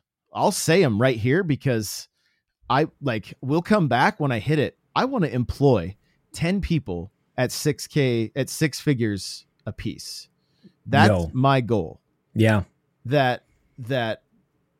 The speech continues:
Speaker 1: we can create shows and content and have different revenue streams, because that's, that's one million dollars a year. And I know that's a
Speaker 2: Mm-hmm.
Speaker 1: lot of money, don't get me wrong, but I don't doubt my ability to do it.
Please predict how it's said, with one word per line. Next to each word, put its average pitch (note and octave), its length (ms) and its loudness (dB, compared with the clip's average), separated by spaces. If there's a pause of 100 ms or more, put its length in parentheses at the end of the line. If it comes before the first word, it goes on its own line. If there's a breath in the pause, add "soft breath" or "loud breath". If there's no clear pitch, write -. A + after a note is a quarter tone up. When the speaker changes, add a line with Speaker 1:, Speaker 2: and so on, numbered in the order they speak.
Speaker 1:
we C3+ 280 -2
can F3 200 -6
create C#3+ 420 -2
shows F#3 560 2
and G#2+ 240 -10
content E3+ 720 -4
and A2+ 340 -4
have A#2 240 0
different D3 340 -2
revenue C#3+ 400 0
streams, C3+ 600 -4 (520 soft breath)
because E3+ 500 4 (1700)
that's, - 420 -2
that's D#3 220 0
one C3+ 220 2
million A#2+ 260 4
dollars F#2+ 340 0
a E2+ 60 -10
year. D#2 300 -10 (460)
And A#2+ 100 6
I A#2 60 6
know A2 240 8
that's A2 200 8
a - 20 6
Speaker 2:
Mm-hmm. C3+ 80 2
Speaker 1:
lot C3+ 160 2
of B2+ 80 -2
money, G2 220 -6
don't A#2+ 220 -4
get C3+ 120 -8
me B2+ 80 -6
wrong, G2 320 -8 (100)
but B2+ 280 -2 (1700)
I C3 120 0
don't C#3+ 300 -4
doubt C#3 240 0
my C3 140 0
ability A#2 440 0
to F2 60 -8
do A#2+ 260 -6
it. F#2+ 120 -10